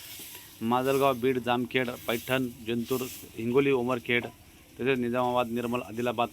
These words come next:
पुसद, वाशिम, यवतमाळ या ठिकाणी जोरदार पाऊस होण्याचा दाट अंदाज आपल्याला येत आहे मित्रांनो. संभाजीनगर, पैठण,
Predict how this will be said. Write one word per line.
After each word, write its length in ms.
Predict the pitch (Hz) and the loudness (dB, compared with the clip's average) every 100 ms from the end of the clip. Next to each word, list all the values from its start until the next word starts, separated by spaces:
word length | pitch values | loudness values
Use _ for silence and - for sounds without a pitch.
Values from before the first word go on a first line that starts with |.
| - | -6
पुसद, 260 | 120 131 110 | -6 -4 -2
वाशिम, 480 | 110 113 123 117 | -2 -2 -2 -2
यवतमाळ 360 | 113 120 117 117 | -2 -2 -2 -2
या 120 | 113 | -2
ठिकाणी 280 | 117 110 110 | -4 -4 -6
जोरदार 360 | 101 113 110 113 | -4 -4 -4 -4
पाऊस 280 | 110 110 | -4 -6
होण्याचा 280 | - 107 107 | -6 -6 -6
दाट 240 | 107 110 104 | -4 -2 -2
अंदाज 260 | 104 107 | -4 -4
आपल्याला 220 | 101 104 | -4 -6
येत 260 | 107 107 107 | -4 -6 -4
आहे 140 | 98 | -6
मित्रांनो. 360 | 101 101 110 123 - - - - - - - | -6 -6 -6 -6 -10 -16 -18 -18 -18 -14 -2
संभाजीनगर, 500 | 127 143 143 143 139 | 2 2 2 0 -2
पैठण, 440 | 123 127 131 131 | -2 0 0 -2